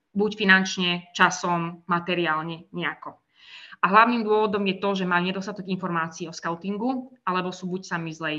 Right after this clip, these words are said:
nejakej ekonomickej situácii, alebo nevedia, na čo by to bolo, a, potrebné. Takže, um, vidíme, že ako keby je tam tá nejaká historická stopa o scoutingu,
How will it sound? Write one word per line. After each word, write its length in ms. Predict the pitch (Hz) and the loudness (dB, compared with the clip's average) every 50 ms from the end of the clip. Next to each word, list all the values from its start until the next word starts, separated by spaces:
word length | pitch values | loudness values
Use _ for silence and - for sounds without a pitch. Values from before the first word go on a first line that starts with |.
| 151 147 | -6 -8
nejakej 160 | 143 - - | -10 -10 -10
ekonomickej 520 | 226 - 247 233 220 214 208 208 - 202 190 | -8 -6 -4 -4 -4 -4 -4 -6 -6 -8 -8
situácii, 920 | - - 180 - 185 170 156 160 165 - - - 165 156 156 160 151 - - - - - - - _ | -8 -10 -10 -4 -2 -2 -2 -2 -4 -6 -8 -6 -6 -4 -6 -6 -8 -12 -16 -20 -20 -20 -20 -10 _
alebo 640 | - 160 165 165 160 165 165 165 160 165 - _ _ - | -4 -4 -4 -4 -6 -6 -6 -6 -8 -8 -12 _ _ -2
nevedia, 480 | 190 185 165 170 156 170 160 156 165 170 - _ _ _ _ _ _ _ _ - 185 | -2 0 0 -2 -2 -2 -2 -4 -6 -10 -16 _ _ _ _ _ _ _ _ -8 -6
na 80 | 170 165 - | -6 -6 -6
čo 80 | - 170 | -6 -8
by 80 | 165 | -6
to 100 | - 170 165 | -6 -6 -4
bolo, 340 | 165 156 156 160 - - - | -4 -4 -6 -6 -8 -8 -6
a, 240 | 175 170 165 170 170 | -4 -2 -2 -2 -4
potrebné. 560 | 175 170 175 165 156 147 156 147 160 - _ _ _ - - - _ _ - | -6 -8 -8 -8 -10 -10 -12 -14 -16 -20 _ _ _ -20 -20 -20 _ _ 2
Takže, 640 | 185 180 180 175 175 185 185 180 180 180 185 180 180 | 2 2 2 2 0 0 2 2 2 0 -2 -2 -2
um, 640 | 190 190 190 185 185 185 185 185 180 180 180 180 | -2 0 2 2 2 0 0 -2 -2 -2 -4 -2
vidíme, 400 | 175 214 214 220 226 226 226 214 | -2 -2 -2 0 2 2 2 2
že 160 | 196 196 196 185 | 2 2 0 0
ako 160 | 180 - - | 0 -2 -6
keby 220 | - 170 175 185 170 175 175 - _ _ - | -6 -4 -4 -4 -4 -4 -8 -12 _ _ -8
je 80 | 208 202 | -4 0
tam 160 | 220 214 196 | 0 0 0
tá 80 | 202 | 0
nejaká 480 | 190 185 180 175 180 160 147 143 - - - 196 | 0 0 0 -2 -2 -4 -4 -4 -6 -8 -6 -6
historická 480 | 196 196 208 190 185 - - 139 - | -4 -2 0 -2 -2 -2 -6 -8 -8
stopa 320 | - - 269 277 277 277 254 | -4 -2 0 2 4 4 2
o 60 | 247 | 2
scoutingu, 680 | - 240 214 202 208 202 190 175 170 170 170 - - | 0 -2 -2 -2 0 -2 0 0 2 0 -2 -2 -8